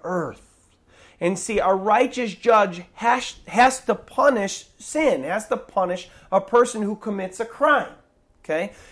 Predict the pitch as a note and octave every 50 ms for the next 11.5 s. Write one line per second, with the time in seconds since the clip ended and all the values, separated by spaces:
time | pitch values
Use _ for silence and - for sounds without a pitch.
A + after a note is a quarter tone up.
0 | _ - G3 G#3 G#3 G#3 - G3+ G3+ G#3+ B3 C#4+ B3+ D4 C#4 G#3 - - F#3+ F#3
1 | F3+ E3 D#3+ D3+ D3 C#3+ A3+ B3+ C4+ A3+ C4+ D4 D4 D4+ D4+ - - _ _ _
2 | _ _ _ _ _ _ _ _ _ _ - G#3 B3+ C4 C4 A3 G#3+ - - C4+
3 | C4+ C4 A3 - - F3 F3 F3+ - F#3 F3 - - A#3 A#3 A3+ G3+ F3+ E3+ E3+
4 | F3 - - - F#3+ F#3 G#3 A3 G#3+ - - - E3+ E3+ - - C4 C#4 D4+ C#4+
5 | A3+ G3 F#3 F#3 F3+ F#3+ G3 G3+ G#3 A#3 A#3+ A#3 G3 A#3 A#3 G#3 F3+ F#3+ A3+ A#3
6 | - - - - C#3+ - - D#3+ D#3+ C#3+ C3+ D#3 D#3 D3 C3 C3+ C3+ C3+ D#3 A3+
7 | C#4+ _ _ _ _ _ _ _ _ - - C4+ D4+ - - B3+ A#3+ A#3 G#3 E3+
8 | - - - - _ _ - _ _ - G3 G3+ F#3+ G3+ F#3+ D#3 D3+ G#3+ A3 B3
9 | C4 A#3+ G#3+ - A3+ C4 B3+ - - - G#3+ B3+ C4+ C4 - - - - A#3+ B3
10 | B3+ B3+ A#3+ A3+ F#3 A#3 A#3 A3+ G#3+ - A#3 A3 A3 G3 F3 D#3+ - - - G3+
11 | G3 F#3 F#3+ - D#3+ C3+ - - -